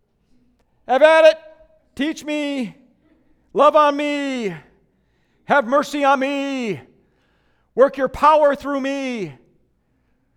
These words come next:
Whatever it is, there's a la-, a, a lack of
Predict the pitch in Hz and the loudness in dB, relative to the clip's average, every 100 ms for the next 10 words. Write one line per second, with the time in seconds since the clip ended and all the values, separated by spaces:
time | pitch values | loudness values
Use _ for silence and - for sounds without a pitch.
0 | _ - 214 240 233 226 214 185 143 - | _ -4 -2 -2 0 -2 -2 -4 -8 -14
1 | - - _ _ _ _ _ _ _ _ | -20 -20 _ _ _ _ _ _ _ _
2 | _ _ _ _ _ _ _ 135 135 127 | _ _ _ _ _ _ _ -20 -16 -14
3 | 139 160 175 - 151 - - 151 160 151 | -12 -12 -12 -16 -18 -18 -18 -14 -12 -10
4 | 160 180 143 - - _ _ _ _ _ | -8 -6 -8 -12 -20 _ _ _ _ _
5 | _ _ _ _ - 135 117 104 95 _ | _ _ _ _ -16 -12 -12 -12 -20 _